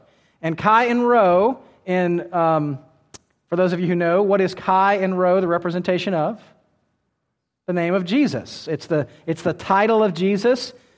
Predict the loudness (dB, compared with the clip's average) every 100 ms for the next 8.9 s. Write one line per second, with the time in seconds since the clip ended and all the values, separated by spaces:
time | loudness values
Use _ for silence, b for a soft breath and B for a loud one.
0 | b -8 -8 0 2 4 4 2 2 0
1 | -2 0 0 2 2 0 -4 -4 0 2
2 | 0 -2 -6 0 2 2 0 -2 -2 0
3 | 2 0 -2 B B B B -4 0 -2
4 | -2 -2 0 0 0 -2 0 0 0 0
5 | -2 0 -2 -2 -4 -4 -6 B B -4
6 | 0 2 2 0 -4 -2 -4 0 -2 0
7 | 0 0 -2 -2 0 -2 -2 -4 -2 -2
8 | -2 -4 -8 -6 -4 -4 -2 -2 -2